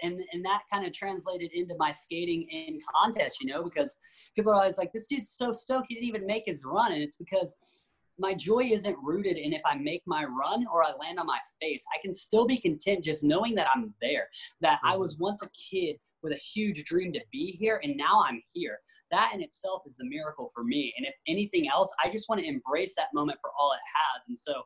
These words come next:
Speaker 1: I don't wanna put it in a circumstantial based happiness of if I land my run and win the contest, then I'll be stoked. No, I wanna be stoked anyway, just by being there, by looking to my left, looking to my right. I played that guy in a video game as a kid. Now I'm competing with him. I'm hanging out. I'm eating lunch with him, you know?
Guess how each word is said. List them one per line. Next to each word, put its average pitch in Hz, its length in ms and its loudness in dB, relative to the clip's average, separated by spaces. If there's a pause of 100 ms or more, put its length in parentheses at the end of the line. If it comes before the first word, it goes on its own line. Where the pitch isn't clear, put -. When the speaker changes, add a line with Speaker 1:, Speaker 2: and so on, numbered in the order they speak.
(300)
Speaker 1:
I 165 60 4
don't 190 160 0
wanna 185 180 2 (100)
put 190 140 -6
it 170 140 -4
in 151 100 -2
a 135 40 -6
circumstantial 160 960 -2
based 143 320 -2
happiness 131 600 2
of 127 140 0 (300)
if 147 100 -2
I 151 80 8
land 156 220 4
my 147 140 4
run 147 200 -2
and 139 100 -6
win 135 120 -4
the 120 80 -10 (100)
contest, 151 400 -4
then 151 140 -6
I'll 139 120 -2
be 120 120 -8
stoked. 135 340 -6
No, 156 140 -2
I 127 120 6
wanna 233 160 0
be 180 120 -6
stoked - 340 -6 (100)
anyway, 147 300 -4
just 147 160 -8
by 147 120 -4 (120)
being 143 240 -6
there, 110 160 -4
by 123 220 -2
looking 175 260 -2
to 156 60 -4
my 139 160 2
left, 135 320 -2
looking 170 220 -2
to 156 60 -2
my 135 240 0
right. 131 200 0 (280)
I 156 160 4
played 190 200 -4
that 165 180 -2
guy 151 160 0
in 151 60 -6
a 123 120 -10
video 151 260 -2
game 135 200 -8
as 127 140 -8
a 123 40 -10
kid. 135 220 -8
Now 143 140 0
I'm 147 100 -2
competing 160 480 -2
with 135 160 -6
him. 131 80 -2
I'm 123 140 -2 (100)
hanging 151 240 0
out. 143 160 2
I'm 131 80 -4
eating 139 180 -2
lunch 135 340 -4
with 139 140 -8
him, 113 120 -8
you 110 100 -16
know? 123 140 -4